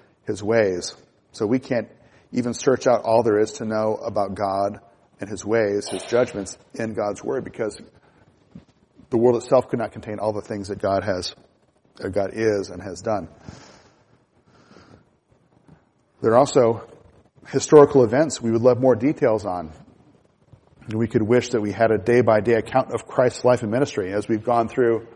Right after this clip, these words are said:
the study on, on the, the life of Christ for many years, there's lots of places where we just have gaps. We don't know. We don't know how they're all arranged.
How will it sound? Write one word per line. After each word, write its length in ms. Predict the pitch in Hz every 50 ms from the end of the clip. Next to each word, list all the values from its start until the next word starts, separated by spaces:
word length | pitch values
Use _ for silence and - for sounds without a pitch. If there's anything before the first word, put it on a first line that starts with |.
| _ - - - - _ _ - - - - - - -
the 320 | - 104 104 101 101 95 - -
study 340 | - - - 143 127 123 117
on, 140 | 110 107 - - - - -
on 80 | - 104
the, 100 | 104 98 - - _ -
the 60 | 117
life 220 | 110 123 123 - -
of 120 | 104 -
Christ 360 | - - 139 139 131 - -
for 100 | - 117
many 180 | 107 113 110 107
years, 480 | 107 123 147 151 120 113 110 - - - - - - - - _ _ _ _ _ _ _ _ _ _ -
there's 200 | - 123 113 104
lots 180 | 123 127 123 -
of 80 | 127
places 260 | - 127 120 - - 123
where 100 | 113 113
we 60 | 110
just 160 | 110 113 -
have 200 | 139 127 120 110
gaps. 320 | 104 127 135 123 - -
We 80 | - 117
don't 180 | 127 127 120 113
know. 320 | 123 147 147 101 87 87
We 120 | 95 110 113 - - -
don't 160 | 131 131 113 127
know 160 | 127 120 120
how 220 | - 123 117 110
they're 160 | 117 113 110
all 180 | - 113 117 117
arranged. 640 | 110 107 107 127 143 117 95 87 85 - - -